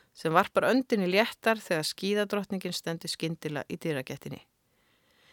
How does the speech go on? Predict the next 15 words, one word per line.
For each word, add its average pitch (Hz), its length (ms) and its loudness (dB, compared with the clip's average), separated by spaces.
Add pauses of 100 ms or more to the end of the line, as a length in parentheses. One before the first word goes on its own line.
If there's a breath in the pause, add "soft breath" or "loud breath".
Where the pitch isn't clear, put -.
(140)
„Já, 320 240 8
sko - 400 6
þig, 285 240 8
Eyja, 226 320 10
þú 233 160 0
tókst 311 320 0
þetta 185 240 6
viðtal, 233 420 4 (100)
minnti 180 600 0
það 185 220 4
endilega 208 400 6
en - 60 -6 (440 loud breath)
einhver - 480 2
sa-, - 240 8
nei, 254 400 6